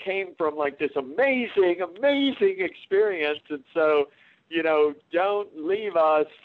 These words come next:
tonight until we're done with this piece, because Ilya and I are just like, I don't know, we can see each other,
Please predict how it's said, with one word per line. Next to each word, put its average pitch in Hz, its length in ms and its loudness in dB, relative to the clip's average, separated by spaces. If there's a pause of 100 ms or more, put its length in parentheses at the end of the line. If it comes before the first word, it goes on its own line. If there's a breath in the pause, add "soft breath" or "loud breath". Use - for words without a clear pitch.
(140)
tonight 151 720 0
until 143 460 -2
we're 143 160 -4
done 160 420 -6
with 151 240 0
this 156 180 -2 (120)
piece, 170 320 -12 (100)
because 127 400 -4 (540 soft breath)
Ilya 170 480 0
and 139 100 -2
I 151 300 -2
are 139 220 0
just 135 300 -4 (100)
like, 131 360 -2 (840)
I 156 80 -4
don't 180 160 -6
know, 156 340 0
we 147 100 -4
can 151 220 -8 (140)
see 214 320 -10
each 175 240 -10
other, 202 440 2